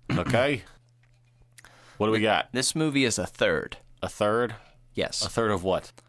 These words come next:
Speaker 2: It's the third movie of the franchise.
Speaker 1: Okay, there's a franchise.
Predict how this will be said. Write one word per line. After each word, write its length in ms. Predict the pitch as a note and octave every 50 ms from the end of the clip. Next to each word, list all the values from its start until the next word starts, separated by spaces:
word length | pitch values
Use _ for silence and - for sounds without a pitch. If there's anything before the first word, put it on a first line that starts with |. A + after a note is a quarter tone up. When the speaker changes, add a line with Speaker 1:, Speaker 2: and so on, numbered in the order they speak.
| _ _ _
Speaker 2:
It's 160 | - A2+ - -
the 100 | - G#2
third 320 | - - C3 C3+ B2+ B2
movie 280 | A#2+ A#2+ A2+ G2 G#2 G2+
of 140 | G2 F2
the 80 | - -
franchise. 720 | - - F2 E2+ C2+ - - - F#2 C2 - - - - - - -
Speaker 1:
Okay, 280 | F2+ - - F#2 F#2 F#2
there's 180 | F#2 F#2 F2 D#2+
a 20 |
franchise. 680 | - - G#2 G2+ G2+ F#2+ - A2+ A2 A2 G#2 - -